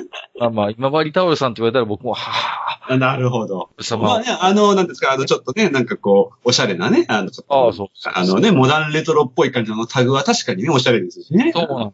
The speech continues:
Speaker 2: 高級感もありますよ、確かに。
Speaker 1: うん、いや、わかんないよ。ほんと、真のセレブは、うち、私どものうちは、あの、雑巾もすべて最初から今治タオル使っておりますね。
Speaker 2: <laughs>
Speaker 1: おほみたいな人もいるかもしれないけど。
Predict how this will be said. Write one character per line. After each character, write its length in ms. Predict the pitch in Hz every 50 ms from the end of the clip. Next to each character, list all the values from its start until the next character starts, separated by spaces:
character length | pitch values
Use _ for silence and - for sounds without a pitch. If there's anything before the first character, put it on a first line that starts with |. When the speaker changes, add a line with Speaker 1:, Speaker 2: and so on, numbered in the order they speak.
| _ _
Speaker 2:
高 140 | - 151
級 120 | 147 170 -
感 100 | 131 113
も 60 | 123
あ 40 | -
り 60 | -
ま 100 | 302 359
す 60 | 359 349
よ、 80 | 127
確 180 | 107 92 - -
か 80 | -
に。 120 | - - - - 120 - - _ _ _ -
Speaker 1:
う 60 | 117 117 117 113 113
ん、 20 |
い 20 | 117
や、 260 | 123 117 98 - - _
わ 120 | - 113 147
か 80 | 247
ん 40 | 302
な 100 | 220 135
い 60 | 113
よ。 200 | 117 156 196 220 -
ほ 160 | - - 190
ん 80 | 196 196
と、 100 | - -
真 280 | - - 233 254 269
の 80 | 208 160
セ 160 | - - 190
レ 100 | 180 170
ブ 100 | 143 139
は、 260 | 139 135 123 101 - - - - - - _ _
う 80 | 165 170
ち、 500 | - - 220 220 220 220 220 214 - -
私 440 | 196 190 - 254 254 - - - 302
ど 100 | 294 226
も 100 | 190 180
の 120 | 156 143
う 60 | 139 131
ち 160 | - - 156
は、 300 | 143 143 131 120 113 113 - - - _ _
あ 20 | 127
の、 100 | 127 127
雑 240 | 123 147 202 226 220
巾 220 | - - 269 269
も 80 | 269 247
す 160 | - - 254
べ 80 | 254
て 80 | 190 151
最 160 | - - 139
初 140 | 135 - 156
か 80 | 147 151
ら 60 | 147
今 160 | 139 156 160 170 170
治 60 | 165 165
タ 120 | - 175
オ 40 | 131
ル 60 | 104
使 160 | - - -
っ 40 | 110
て 100 | - 117
お 40 | 113
り 80 | 107
ま 100 | 113 117
す 100 | 117 - 127 110
ね。 80 | 95
Speaker 2:
<laughs> 20 | 95
Speaker 1:
お 120 | 95 - _ _
ほ 120 | _ 180 170
み 120 | 131 117
た 100 | 98 113
い 60 | 101
な 60 | 98 95
人 180 | - - 143
も 80 | 113 107
い 60 | 123
る 80 | 156 190
か 80 | -
も 80 | 113 110
し 140 | - - 104
れ 80 | 117
な 100 | 139 151
い 80 | 135 98
け 100 | 95 92
ど。 180 | 92 117 120